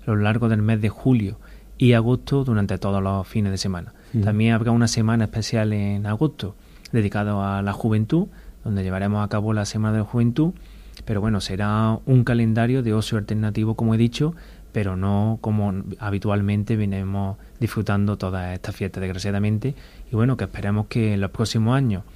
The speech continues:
Speaker 1: o en septiembre, siempre y cuando las medidas sanitarias y esta pandemia no lo permitan, pues ya podamos disfrutar de una feria como estamos acostumbrados en,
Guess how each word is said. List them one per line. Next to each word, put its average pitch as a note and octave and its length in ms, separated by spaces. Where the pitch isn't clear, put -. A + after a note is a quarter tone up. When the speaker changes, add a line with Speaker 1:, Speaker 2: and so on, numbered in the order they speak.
Speaker 1:
o A#2+ 120
en G#2+ 80
septiembre, G#2+ 560
siempre G2 320
y - 20
cuando G#2 340
las G#2 240
medidas G#2 540
sanitarias G#2 720
y G2 100
esta G2+ 160
pandemia G2+ 380
no G#2 80
lo G#2 100
permitan, G#2+ 460
pues G#2 140
ya G#2 120
podamos G2+ 380
disfrutar G2+ 540
de G#2+ 220
una G2+ 220
feria G#2+ 260
como G2+ 280
estamos F#2+ 400
acostumbrados F#2 600
en, F2 80